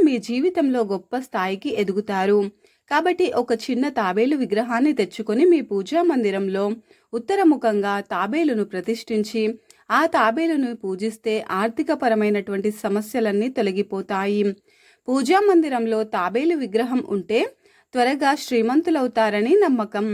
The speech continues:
ఇక ఈ నెలలో చేసే గోపూజలకు రెట్టింపు పుణ్య ఫలితం లభిస్తుంది. మన హిందూ ధర్మశాస్త్రాల ప్రకారం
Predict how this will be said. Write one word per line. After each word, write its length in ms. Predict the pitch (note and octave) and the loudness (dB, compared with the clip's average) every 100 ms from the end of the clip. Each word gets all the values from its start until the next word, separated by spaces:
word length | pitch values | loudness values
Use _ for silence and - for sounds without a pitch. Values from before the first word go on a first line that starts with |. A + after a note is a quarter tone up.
| G3+ _ _ _ _ | -6 _ _ _ _
ఇక 160 | E4+ F#4 F4+ | -4 0 0
ఈ 100 | B3+ D4 | 2 4
నెలలో 380 | D4+ D4+ D#4 D4+ | 4 4 2 0
చేసే 460 | C#4+ B3+ A3 A#3+ D4+ A#4+ _ _ _ - | 0 0 0 0 -4 -4 _ _ _ -10
గోపూజలకు 840 | G3+ A#3+ G4+ F#4+ F4+ C#4 A#3+ A3 D4 | 2 2 4 2 2 2 0 0 -2
రెట్టింపు 500 | A3+ G#3 D#4 A4+ G#4+ | -2 -2 -4 -2 -2
పుణ్య 280 | B3+ A3+ A3+ | -2 -4 -2
ఫలితం 380 | B3 G#3+ A#3+ G4 | -2 -4 0 2
లభిస్తుంది. 680 | G4 G#3 A3+ - G#3 G#3+ G#3+ G#3 - _ _ | 2 2 -2 -4 -4 0 0 -2 -8 _ _
మన 120 | B3+ E4 | 2 2
హిందూ 340 | D#4 D4+ F4 A4 | 4 2 4 4
ధర్మశాస్త్రాల 960 | D#4 A#3+ C4+ F#4 - G#3+ G#3 - E4+ G4+ | 2 0 0 -2 -2 -4 -4 -4 -2 -2
ప్రకారం 520 | G4 A#3 A#3+ A3+ A3 | -2 -2 0 2 2